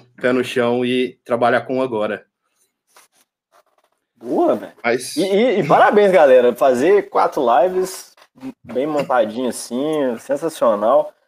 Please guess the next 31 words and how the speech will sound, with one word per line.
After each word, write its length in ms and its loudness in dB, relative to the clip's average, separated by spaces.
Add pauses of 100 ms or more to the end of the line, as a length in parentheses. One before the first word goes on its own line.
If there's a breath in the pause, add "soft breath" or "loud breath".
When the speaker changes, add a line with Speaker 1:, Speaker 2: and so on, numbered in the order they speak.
(200)
Speaker 2:
Inclusive, 280 -4
a 40 0
gente 80 -6
Speaker 1:
Nós 60 -14
Speaker 2:
comentou 480 0
isso 100 2
Speaker 1:
fomos 160 2
Speaker 2:
na 60 2
live 300 0
hoje 200 -4
também. 340 -8 (760)
Speaker 1:
Nós 200 -2
somos 220 -2
os 60 -12
precursores 640 -2
em 100 0
live 380 0
no 140 -4
Centro-Oeste, 680 -2
a 60 -10
gente 180 -12
deu 100 -8
uma 80 -8
pesquisada 840 -6
<laughs> 20 -12
depois, 640 -2 (680 loud breath)
aí 320 -2
a 80 2
gente 240 2
falou, 360 0
"É, 320 -2